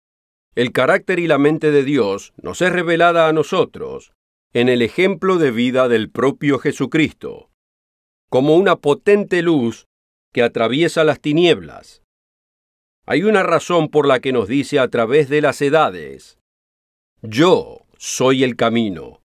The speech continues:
y la verdad, y la vida. Nadie viene al Padre,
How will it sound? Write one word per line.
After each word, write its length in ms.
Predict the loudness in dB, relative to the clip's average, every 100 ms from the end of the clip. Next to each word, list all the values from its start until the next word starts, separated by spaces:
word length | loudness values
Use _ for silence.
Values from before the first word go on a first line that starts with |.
| _
y 140 | -4 0
la 180 | 0 0
verdad, 420 | 0 2 0 -2 -20 _ _
y 160 | -4 0
la 160 | 0
vida. 560 | 0 -2 -6 -12 -20 _ _ _ _ _ _ _ -18
Nadie 600 | -4 0 0 0 -2 -2
viene 400 | -2 -2 2 0
al 140 | 0
Padre, 640 | 2 0 0 -8 -18 -20